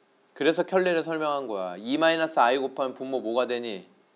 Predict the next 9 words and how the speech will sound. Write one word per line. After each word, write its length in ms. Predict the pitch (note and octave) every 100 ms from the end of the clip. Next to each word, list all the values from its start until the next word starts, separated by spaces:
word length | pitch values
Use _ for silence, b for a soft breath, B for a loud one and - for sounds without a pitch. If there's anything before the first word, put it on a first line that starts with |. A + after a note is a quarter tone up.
| _ _ _ _ _ -
오죠, 420 | A#2 A#2+ A#2 C3
오. 300 | G2 F#2 F2 - _ _ _ _ - _ _ _ _ _ _ _
왜 140 | A#2
오라 300 | C3 A#2 A2+
그랬어? 440 | A2+ G#2 - E3+ F3 - _ A2+
얘 240 | A#2 A#2+
제곱, 600 | A#2+ A2 G#2 F3+ F#3+ -
얘 220 | G#2+ G#2+
제곱. 440 | G#2 G2 F2+ F2+